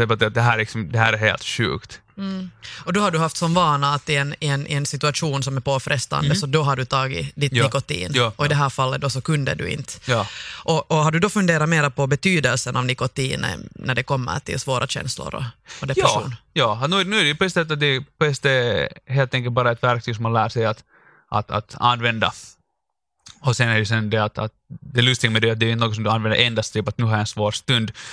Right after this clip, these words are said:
Speaker 1: nu ska jag ha nikotin. Det blir sen så att, vet du, du använder det hela tiden, det är ju sen under dagens lopp, men sen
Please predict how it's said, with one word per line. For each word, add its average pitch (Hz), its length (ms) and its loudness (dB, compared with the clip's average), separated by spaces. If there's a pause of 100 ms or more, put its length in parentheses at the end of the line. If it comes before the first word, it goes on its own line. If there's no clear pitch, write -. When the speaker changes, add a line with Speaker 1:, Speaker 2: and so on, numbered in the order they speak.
(160)
Speaker 1:
nu - 80 0
ska - 140 -2
jag 107 40 4
ha 107 40 4
nikotin. 110 640 0 (460)
Det 120 100 6
blir 117 140 4
sen 113 120 4
så 113 100 2
att, - 200 -2 (100)
vet 113 140 -2
du, 117 60 0
du 110 100 0
använder 113 260 2
det 117 60 -2
hela 139 260 4
tiden, 71 320 0
det 82 80 0
är - 20 2
ju 98 60 2
sen 104 220 -2
under 117 160 2
dagens 110 280 0
lopp, - 200 -2
men 113 100 -2
sen 113 220 0